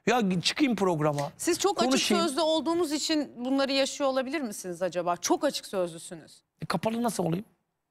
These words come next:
Speaker 2: Yok, kötü bir şey
Speaker 1: Bu yaşa
Speaker 2: değildir.
Speaker 1: kadar hep açık oldum. Şimdi kapatayım mı?
Speaker 2: Yok.
Speaker 1: Gülmezler mi insana?
Speaker 2: Yok, bir de şey
Speaker 1: Dalga
Speaker 2: yani,
Speaker 1: geçmezler mi?
Speaker 2: huy, karakter değişmez
Speaker 1: Değişemem
Speaker 2: ki.
Speaker 1: ki.
Speaker 2: Yok,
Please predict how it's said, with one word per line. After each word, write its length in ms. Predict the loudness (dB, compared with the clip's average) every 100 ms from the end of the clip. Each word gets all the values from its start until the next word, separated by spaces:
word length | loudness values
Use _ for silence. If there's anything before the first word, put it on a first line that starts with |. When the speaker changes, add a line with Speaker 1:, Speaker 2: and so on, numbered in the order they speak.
| -2
Speaker 2:
Yok, 140 | -2
kötü 200 | -2 -4
bir 60 | -2
şey 160 | 2 4
Speaker 1:
Bu 40 |
yaşa 140 | 4 2
Speaker 2:
değildir. 120 | 2
Speaker 1:
kadar 140 | 2
hep 120 | 2 2
açık 240 | -2 0
oldum. 260 | 2 2 2
Şimdi 200 | 2 2
kapatayım 440 | 0 0 0 0
mı? 80 | -2 -8 _
Speaker 2:
Yok. 340 | -2 -2 -2 -6 0
Speaker 1:
Gülmezler 500 | 2 4 4 2 2
mi 120 | 2
insana? 440 | 2 0 -4 -8 _
Speaker 2:
Yok, 160 | -8 -4
bir 80 | -2
de 100 | -2
şey 200 | 0 2
Speaker 1:
Dalga 180 | 4 4
Speaker 2:
yani, 100 | 2
Speaker 1:
geçmezler 560 | 2 2 2 2 2
mi? 200 | 2 -2 -6
Speaker 2:
huy, 260 | -4 -4 -4
karakter 540 | -2 0 -2 -4 -6 -4
değişmez 380 | -8 -6 0
Speaker 1:
Değişemem 500 | 2 2 2 2 0
Speaker 2:
ki. 120 | -2 -4
Speaker 1:
ki. 160 | -4
Speaker 2:
Yok, 100 | -6